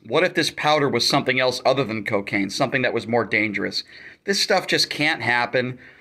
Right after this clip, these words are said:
It makes the White House look really, really bad. And again, it gives the right-wing buffoons out there an opportunity to come up with all these conspiracy theories. The F B I, the C I A, the Secret Service,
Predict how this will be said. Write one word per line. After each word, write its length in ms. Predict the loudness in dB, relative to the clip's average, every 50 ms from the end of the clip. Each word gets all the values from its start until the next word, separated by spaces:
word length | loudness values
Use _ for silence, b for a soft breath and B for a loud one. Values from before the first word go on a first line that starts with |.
| B B _ -6
It 140 | -6 -4
makes 380 | -2 -2 0 0 0 0 0 0
the 60 | 0
White 240 | 2 4 4 4 4
House 340 | 2 2 2 2 0 0 -2
look 120 | -2 -2 -2
really, 320 | -2 0 2 2 4 2
really 240 | 2 4 4 4 4
bad. 280 | 4 2 2 4 4 4
And 100 | 2 0
again, 220 | 2 2 2 2
it 100 | 0 0
gives 240 | 0 0 0 0 0
the 80 | 0 2
right-wing 480 | 4 4 4 2 2 2 2 2 2
buffoons 520 | 0 -2 0 0 2 2 2 2 2 2 2
out 200 | 2 2 2 2
there 180 | 0 2 2
an 60 | 2
opportunity 680 | 2 2 2 0 -4 -2 0 0 2 2 0 -2 -4 -8 B B B B B B _
to 80 | -6
come 200 | -4 -2 0 2
up 140 | 2 2 2
with 80 | 4 4
all 400 | 4 6 6 6 6 4 4 4
these 260 | 4 2 2 2 0
conspiracy 640 | -2 -4 -4 -6 -2 0 2 4 4 2 0 -4
theories. 420 | -6 -6 -4 -4 -2 -2 -4 -4 -4
The 160 | 0 2 2
F 160 | 2 0 0
B 160 | -2 0 2
I, 520 | 4 4 4 4 6 6 6 6 6 4 2
the 120 | 0 -2
C 240 | -6 -2 2 2 4
I 140 | 4 4 4
A, 320 | 4 4 4 4 4 2
the 100 | 0 -2
Secret 360 | -2 0 0 0 0 -2 -2
Service, 380 | 0 2 2 2 2 0 -4 -6